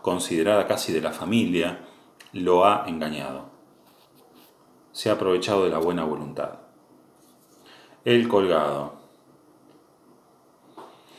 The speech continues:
El colgado nos habla de autocastigo, eh,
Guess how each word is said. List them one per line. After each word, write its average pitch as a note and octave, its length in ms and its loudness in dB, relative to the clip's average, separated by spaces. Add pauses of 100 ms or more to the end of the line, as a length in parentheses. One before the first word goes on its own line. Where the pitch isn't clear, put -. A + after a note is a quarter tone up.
(440)
El A#2 140 0
colgado F#3+ 340 6
nos C3 220 4
habla C3+ 160 6
de G#2+ 120 6
autocastigo, G#2 1400 4
eh, E2 800 -4